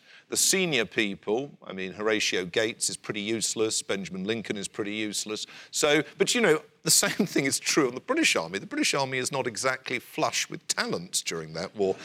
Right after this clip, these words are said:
So, I mean, I, I think one always has to remember the balance, the balance element. You know, you can always on one side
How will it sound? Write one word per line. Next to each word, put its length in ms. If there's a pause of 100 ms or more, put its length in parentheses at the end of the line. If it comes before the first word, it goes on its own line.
(200)
So, 460
I 100
mean, 220 (200)
I, 180 (400)
I 120
think 180
one 140
always 320
has 200
to 120
remember 360
the 120
balance, 880 (100)
the 80
balance 580
element. 560
You 60
know, 80
you 140
can 160
always 560
on 220
one 280
side 420